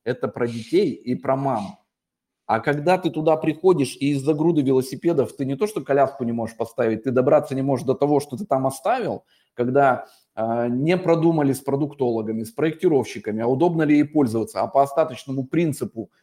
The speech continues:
только ради маркетинга выделили помещение и всячески его пропиарили, это не работает в долгосрочке, вот о чем речь. То есть если речь идет построить точку, продать ее, максимально выжать,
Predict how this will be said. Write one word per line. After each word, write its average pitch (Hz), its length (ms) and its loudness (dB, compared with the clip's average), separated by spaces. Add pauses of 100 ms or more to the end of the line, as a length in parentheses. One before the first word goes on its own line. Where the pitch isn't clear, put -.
(100)
только 151 320 2
ради 139 240 4
маркетинга 117 600 -2
выделили 120 480 0
помещение 120 680 -4
и - 20 -8
всячески 120 440 -6
его 117 160 0
пропиарили, 143 640 -4 (200)
это 160 240 2
не 160 140 2
работает 170 360 4
в 107 80 -8
долгосрочке, 135 680 -2
вот 131 180 -2
о 117 60 -6
чем 117 220 -6
речь. 123 280 -2 (360)
То 131 100 2
есть 127 160 -2
если 156 320 2
речь 156 240 2
идет 143 320 0
построить 156 520 -2
точку, 156 380 -2
продать 143 440 0
ее, 123 140 -2 (760)
максимально 139 580 -4
выжать, 135 340 -4